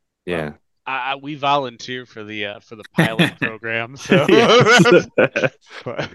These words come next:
Speaker 1: I mean, I do, like, I was just, while you mentioned the integration, that was my, gonna be my major question here is when it comes to the integration, I guess, what is the biggest hurdles with the integration part of that whole thing?
Speaker 3: In terms of integrating with, like, YouTube or TikTok?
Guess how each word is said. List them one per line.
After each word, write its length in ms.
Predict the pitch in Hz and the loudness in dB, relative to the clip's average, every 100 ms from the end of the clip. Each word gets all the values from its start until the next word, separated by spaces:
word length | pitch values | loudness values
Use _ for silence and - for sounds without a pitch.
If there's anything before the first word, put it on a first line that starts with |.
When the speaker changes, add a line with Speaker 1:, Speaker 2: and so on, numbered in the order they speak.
| _ _ _ _ _ _ _ _ _ - | _ _ _ _ _ _ _ _ _ 0
Speaker 1:
I 120 | 139 | 4
mean, 160 | 135 | 4
I 100 | 127 | 4
do, 240 | 127 147 117 | 6 8 8
like, 220 | 104 101 | 6 4
I 100 | 95 | 4
was 140 | 90 | 4
just, 200 | 90 - | 2 -4
while 380 | 87 71 82 85 | -8 -2 2 4
you 100 | 85 | 6
mentioned 300 | 90 90 87 | 4 2 2
the 60 | 85 | 2
integration, 480 | 82 80 80 78 78 | 2 2 2 2 0
that 80 | |
was 100 | 78 | 0
my, 120 | 82 80 | 2 0
gonna 340 | 73 76 87 | -2 -2 0
be 100 | 80 | 2
my 120 | 76 | 0
major 300 | 76 80 71 | 0 0 -2
question 380 | - 76 73 76 | -2 -2 -2 -6
here 220 | 69 76 | -4 -4
is 140 | 71 - | -4 -6
when 80 | 78 | -6
it 60 | |
comes 200 | - 98 | -2 0
to 60 | 87 | 0
the 100 | 82 | -2
integration, 540 | 78 73 80 82 76 | -2 -4 -4 -4 -8
I 60 | 76 | -8
guess, 180 | 85 80 | -8 2
what 160 | 92 | 4
is 120 | 123 107 | 6 6
the 120 | 90 | 4
biggest 320 | 76 92 80 | 2 0 0
hurdles 320 | - 92 85 | 0 0 0
with 120 | 78 71 | -4 -6
the 80 | |
integration 500 | 78 76 71 80 85 | -4 -4 -4 -4 -6
part 180 | - 65 | -6 -6
of 60 | 62 | -4
that 160 | 62 | -8
whole 160 | 62 64 | -8 -10
thing? 280 | - - - _ _ _ _ _ _ _ _ _ - | -8 -8 -10 _ _ _ _ _ _ _ _ _ 4
Speaker 3:
In 120 | 226 | 4
terms 260 | - 269 240 | 6 6 8
of 220 | 220 170 | 6 4
integrating 480 | 226 202 202 196 196 | 4 6 6 8 8
with, 140 | 185 | 6
like, 140 | 175 147 | 4 2
YouTube 520 | 160 170 175 180 160 | 2 2 4 2 2
or 60 | 156 | -2
TikTok? 540 | 165 156 175 180 | -4 -4 -4 -6